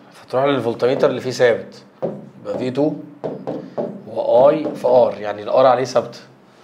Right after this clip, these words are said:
طب جميل، الاي قل، فالفي تو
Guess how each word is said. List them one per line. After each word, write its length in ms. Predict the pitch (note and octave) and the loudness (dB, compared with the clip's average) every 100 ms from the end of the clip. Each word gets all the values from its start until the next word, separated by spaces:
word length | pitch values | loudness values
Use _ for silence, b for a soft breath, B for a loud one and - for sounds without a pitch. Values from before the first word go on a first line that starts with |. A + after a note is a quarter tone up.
| b b b b | b b b b
طب 120 | A#2 A2 | -12 -2
جميل، 440 | A#2+ B2 G2+ - - _ b b b b b - | 0 0 -4 -14 -20 _ b b b b b -4
الاي 380 | B2 C3+ E3+ F3+ | -2 4 4 6
قل، 260 | D3 A#2+ - - - b b b b _ _ _ _ F2+ - | 4 2 -6 -18 -20 b b b b _ _ _ _ -14 -4
فالفي 280 | A#2+ A#2 C#3+ | -2 0 0
تو 260 | D3+ D#3 | 2 2